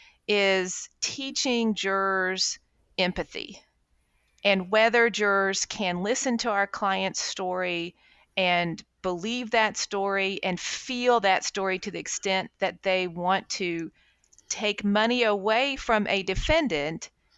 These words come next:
and give it to our clients. And both of those things are important, and both of those things inform our analysis. So if we look at factors such as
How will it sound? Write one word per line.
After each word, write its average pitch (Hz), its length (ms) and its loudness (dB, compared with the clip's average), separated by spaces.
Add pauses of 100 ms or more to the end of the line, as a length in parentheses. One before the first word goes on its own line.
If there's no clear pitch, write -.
and 185 360 -2
give 220 240 4
it 208 200 2
to 196 380 -4
our 175 220 4
clients. 151 760 -4
And 180 200 0
both 220 220 4
of 226 80 0
those 185 220 2
things 175 460 -4
are 175 100 4
important, 190 640 0
and 180 180 -2
both 214 180 4
of 208 140 -2
those 185 240 0
things 180 420 -2
inform 190 640 -2
our 170 200 2
analysis. - 800 -4 (400)
So 202 360 2 (1040)
if 302 200 2
we 277 100 0
look 277 380 2 (120)
at 226 600 4 (280)
factors 226 600 2
such 220 500 2
as 190 760 2